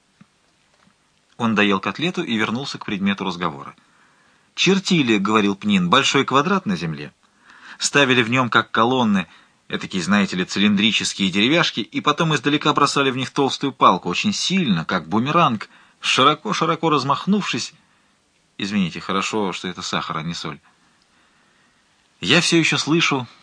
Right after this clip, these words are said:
говорил Пнин, поднимая с полу сахарную кропилку и слегка покачивая головой, изумляясь, до чего живуча память, — я всё ещё слышу этот бряк, этот треск, когда попадёшь в деревянные бруски, и они подпрыгивают на воздух.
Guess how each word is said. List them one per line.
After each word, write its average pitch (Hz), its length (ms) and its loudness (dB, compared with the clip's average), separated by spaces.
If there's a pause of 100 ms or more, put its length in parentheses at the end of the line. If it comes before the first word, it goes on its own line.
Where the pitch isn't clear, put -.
(280)
говорил 98 340 0
Пнин, 98 300 0
поднимая 92 380 -2
с - 60 -10
полу 92 260 -4
сахарную 90 500 -4
кропилку 87 480 -6
и 82 80 -10
слегка 87 340 -10
покачивая 85 500 -6
головой, 92 400 -2
изумляясь, 85 440 -2
до 78 100 -12
чего 82 240 -6
живуча 82 380 -6
память, — 104 500 -4 (580)
я 104 160 -4
всё - 160 -2
ещё 127 200 -4
слышу 156 440 -4
этот 113 260 -4
бряк, 104 480 -4 (300)
этот 107 280 -2 (140)
треск, - 680 0
когда 90 280 -2
попадёшь 101 460 0
в 73 40 -14
деревянные 92 520 0
бруски, 101 360 -6
и 120 160 -2
они 127 200 0
подпрыгивают 113 640 -2
на 104 140 0
воздух. 82 440 -8